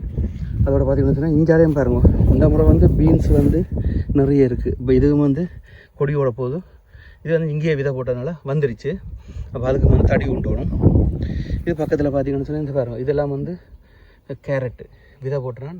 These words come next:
இந்த இப்ப தான் மேல வருது, தண்ணி ஊத்தி விடுவோம். இது பார்த்தீங்கன்னு சொன்னா, எங்களோட ஊர் வெங்காயம் நல்லா விளைஞ்சிருச்சு. இதுல பூ இருக்கு பாருங்க. இப்ப கொஞ்சம் பூ எடுக்க போறோம். ஏன்னு சொன்னா, பூ வந்து விரிய விடக்கூடாது. இந்த மாதிரி மொட்டை இருக்கைக்கு எடுத்தா வர செய்ய நல்லா இருக்கும்.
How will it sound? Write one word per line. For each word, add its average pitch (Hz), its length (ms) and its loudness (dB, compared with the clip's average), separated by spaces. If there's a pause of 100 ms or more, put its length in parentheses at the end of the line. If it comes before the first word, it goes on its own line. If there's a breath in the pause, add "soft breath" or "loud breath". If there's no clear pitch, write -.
இந்த 127 160 -10
இப்ப 120 160 -10
தான் 127 140 -10
மேல 123 200 -8
வருது, 120 320 -10 (560 loud breath)
தண்ணி 127 220 -8
ஊத்தி 117 160 -8
விடுவோம். 117 300 -10 (1120 soft breath)
இது 143 140 -4
பார்த்தீங்கன்னு 160 320 0
சொன்னா, 165 140 -4
எங்களோட 147 180 -2
ஊர் 147 200 -4
வெங்காயம் 131 420 -4 (120)
நல்லா 147 260 -2
விளைஞ்சிருச்சு. 139 600 -4 (720 soft breath)
இதுல 139 140 -4 (100)
பூ 165 180 -2
இருக்கு 127 200 -4
பாருங்க. 123 300 -2 (920 loud breath)
இப்ப 139 180 -2
கொஞ்சம் 135 240 -2
பூ 156 120 -6
எடுக்க 139 200 0
போறோம். 117 320 -6
ஏன்னு 131 220 -6
சொன்னா, 156 220 -2
பூ 180 160 -2
வந்து 170 340 0
விரிய 170 260 2
விடக்கூடாது. 113 440 -4 (520 loud breath)
இந்த 147 140 -2
மாதிரி 151 180 -4
மொட்டை 147 300 0
இருக்கைக்கு 147 280 -2
எடுத்தா 139 240 -6 (600 loud breath)
வர 143 200 2
செய்ய 143 280 0
நல்லா 143 240 2
இருக்கும். 113 300 -6